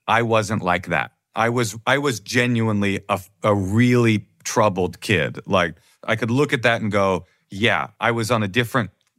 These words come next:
vibration of trouble than the kids I'm looking at here." I'm sure they, the, I'm not saying they had it easy, but I just, in terms of the out loudness of my chaos, I was really, really a troubled kid. On the other hand, like, you know, my, my,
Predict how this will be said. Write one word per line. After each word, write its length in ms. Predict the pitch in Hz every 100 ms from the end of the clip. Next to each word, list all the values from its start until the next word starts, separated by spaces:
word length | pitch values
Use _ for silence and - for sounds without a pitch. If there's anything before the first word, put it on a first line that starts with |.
| -
vibration 880 | 110 120 107 101 113 117 - 110 101
of 180 | 92 92
trouble 440 | - 117 92 87
than 180 | 92 90
the 60 |
kids 280 | 87 113 95
I'm 140 | 90 90
looking 280 | 98 95
at 120 | 85 82
here." 140 | 80
I'm 60 | -
sure 200 | 123 98
they, 220 | 87 85 -
the, 300 | - 71 90
I'm 120 | 82
not 140 | 80
saying 160 | 87 82
they 80 | 82
had 160 | 80
it 100 | 82
easy, 220 | 101 85 85
but 160 | 78
I 80 | 87
just, 280 | 90 92 - _ _ -
in 80 |
terms 200 | 104 123
of 120 | 113 104
the 160 | 101 104
out 180 | 120 117
loudness 640 | 107 113 107 107 98 -
of 100 | 90
my 160 | 92 85
chaos, 720 | - 104 90 82 80 - - _ -
I 100 | 117
was 180 | 104 90
really, 540 | 95 113 120 117 107
really 340 | 95 98 95 87
a 60 |
troubled 400 | 82 95 82 80
kid. 300 | - 98 76 - _ _ _
On 100 | -
the 80 | 143
other 180 | 190 185
hand, 320 | 160 143 127
like, 240 | 113 107 - _ _ _ -
you 80 | 147
know, 240 | 135 123 -
my, 240 | 117 117 110
my, 260 | 123 120